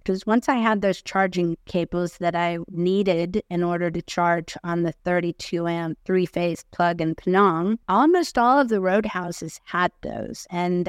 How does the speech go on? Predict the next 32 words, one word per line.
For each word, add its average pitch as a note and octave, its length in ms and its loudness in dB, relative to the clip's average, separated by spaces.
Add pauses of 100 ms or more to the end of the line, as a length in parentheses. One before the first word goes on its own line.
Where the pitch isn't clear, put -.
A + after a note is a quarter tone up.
I F#3 140 -2
used G#3+ 560 -2
the F#3 160 0 (160)
PlugShare F#3+ 600 0
app, G#3+ 400 0 (120)
and F3 560 0 (100)
the F3 240 0 (120)
E G3+ 140 2
V F#3+ 280 -2
community F#3 960 0
has F#3+ 320 -2
done F#3 240 4
a F3+ 220 -4
very G3 340 4
good F#3+ 260 -6
job F#3 600 0
of F3+ 540 -4 (120)
noting F#3 680 2
e-, F#3+ 100 -2 (120)
every F#3 280 0
place - 460 -2
where F3+ 200 0
one F#3 160 2
of F3+ 160 0
those F3+ 420 0
exists F#3 920 -2
and F3 320 0
building F3+ 320 2
relationships F3 920 -2
with F3+ 200 0
the F#3 80 -4
people F#3 540 0